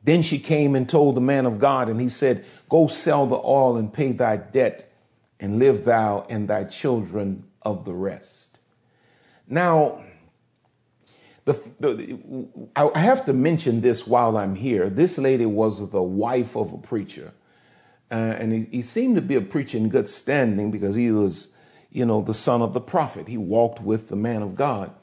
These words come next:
But yet he didn't take care, for whatever reason, for whatever reason, I don't know, he did not take care of certain financial matters, and it left his family in bondage.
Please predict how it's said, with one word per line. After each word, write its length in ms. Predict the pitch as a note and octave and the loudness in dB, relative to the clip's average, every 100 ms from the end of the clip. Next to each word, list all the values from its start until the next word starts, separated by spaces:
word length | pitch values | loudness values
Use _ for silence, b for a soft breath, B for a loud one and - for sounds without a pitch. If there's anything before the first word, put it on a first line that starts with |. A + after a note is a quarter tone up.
| b b b b - | b b b b 0
But 180 | C#3+ | 2
yet 180 | C#3 G3+ | 4 4
he 100 | F#3 | 2
didn't 280 | D#3 E3+ C#3+ | 0 0 -2
take 260 | D#3+ C3 - | -2 -2 -4
care, 480 | D#3 B2+ A2+ G#2+ | -2 0 2 0
for 160 | A2 G#2+ | -4 -8
whatever 420 | G#2+ D3+ D#3 C3+ | -2 2 2 2
reason, 800 | G#2+ C3 D3 G#2+ D#2+ D#2+ G2+ A#2+ B2 | 0 0 0 -2 -4 -6 -6 -10 -6
for 180 | A#2+ B2+ | 0 4
whatever 320 | C#3+ - A2+ | 4 4 2
reason, 460 | G#2 G2 G2 A2 | 0 -2 -2 -4
I 100 | A2+ | -4
don't 220 | A2+ F#2+ F2+ | -4 -6 -10
know, 240 | E2 F#2+ | -10 -8
he 160 | G#2+ A2+ | -4 -2
did 260 | C#3+ D#3 | -2 -2
not 320 | C3 B2 A#2 | -2 -2 -4
take 300 | - C3+ F#2+ | -6 -6 -6
care 640 | - - E3 B2+ G#2+ A2 A2 b b b b | -10 -2 0 2 2 0 -6 b b b b
of 140 | - A2 | -6 -4
certain 440 | - E3 C#3+ B2+ | 0 2 4 0
financial 840 | A2 C#3 B2+ B2 D#3 E3 D#3+ B2 | 0 -2 0 2 2 0 -2 -2
matters, 680 | A2+ A#2 G#2 G#2 A2 A2+ - b b b b | 0 0 -2 -2 -2 -4 -10 b b b b
and 280 | - C#3+ C#3 | -2 0 2
it 140 | C3+ A2 | 2 4
left 400 | B2+ E3 F3 - | 4 4 0 -2
his 240 | C3+ - | -4 -6
family 540 | - D#3 D3 C#3 C#3 C#3 C#3 | -4 -2 0 0 -2 -2 -2
in 220 | A#2+ A2 | -2 0
bondage. 1040 | G2+ A#2+ A2+ G2+ F#2 - - - - - | 0 0 0 -2 -4 -8 -16 -20 -20 -20